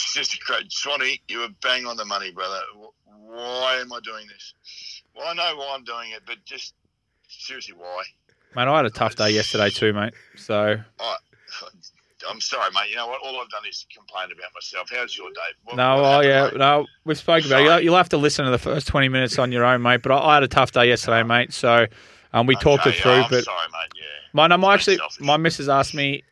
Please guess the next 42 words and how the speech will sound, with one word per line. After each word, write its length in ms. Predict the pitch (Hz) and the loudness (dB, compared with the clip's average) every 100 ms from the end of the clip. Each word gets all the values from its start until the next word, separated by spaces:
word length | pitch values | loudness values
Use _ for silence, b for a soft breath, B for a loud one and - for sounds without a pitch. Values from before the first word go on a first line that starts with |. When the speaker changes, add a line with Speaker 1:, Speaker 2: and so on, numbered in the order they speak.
| - | -8
Speaker 2:
that 120 | 131 | -4
I, 80 | 131 - | -4 -4
missus 340 | 123 127 123 | -6 -6 -6
told 180 | - 123 | -4 -2
me 60 | 123 | -2
that 100 | 120 | 0
I 140 | 117 | 0
sh-, 180 | 107 - _ | -2 -8 _
that 60 | 117 | -4
I 80 | 113 | 2
need 180 | 117 113 | 2 2
a 40 | |
will. 320 | 104 117 175 214 | 2 0 -2 -6
So 220 | - - 113 | -10 -4 -4
I 40 | |
thought, 320 | - 123 120 - _ _ _ | -2 -2 -2 -6 _ _ _
so 180 | 117 113 | -4 -2
I 100 | 120 | 0
think 180 | 135 131 | 0 -2
I'm 80 | 113 | -4
Speaker 1:
Oh, 60 | 107 _ _ _ _ _ b b b | -8 _ _ _ _ _ b b b
bad 160 | 80 80 | -20 -20
signs. 400 | - 120 - - | -20 -18 -18 -18
Speaker 2:
Yeah, 140 | - 143 | -4 0
<laughs> 180 | 143 - | 0 2
well, 100 | 185 | 4
exactly. 520 | 147 131 147 - 117 | 4 2 0 0 -2
And 120 | 117 | 0
then, 260 | 127 123 - _ _ _ - | -2 -2 -8 _ _ _ -8
um, 360 | 117 120 117 - - | -6 -8 -12 -18 -6
then 320 | 117 120 117 | -2 -2 -4
she 400 | - - - 120 123 _ _ _ _ | -8 -6 -4 -4 -6 _ _ _ _
booked 180 | 139 135 | -2 0
herself 380 | 135 - 127 - | -2 0 -2 0
business 320 | 127 131 120 | -2 -2 -8
and 80 | 120 | -4
me 140 | 123 | -2
in 80 | 117 | -2
economy. 480 | 113 123 123 110 95 - | -4 -4 -4 -6 -10 -14
She, 260 | - 135 | -10 -8
has 180 | 131 120 | -8 -4
your 200 | 139 143 | -2 -2